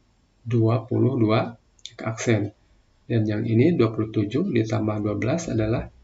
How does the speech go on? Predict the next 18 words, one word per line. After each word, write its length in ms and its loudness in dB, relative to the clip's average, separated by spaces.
berapa? 400 -4
Tiga 560 0
puluh 160 2
sembilan, 480 0
ini 60 -6
empat 300 -6
puluh 560 2
empat 340 -4
ya. 160 -6
Empat 400 -18
puluh 240 0
empat. 180 -2
Ya. 240 -6
Nah, 200 0
tiga 320 0
puluh 560 -2
sembilan 960 -2
dengan 320 -2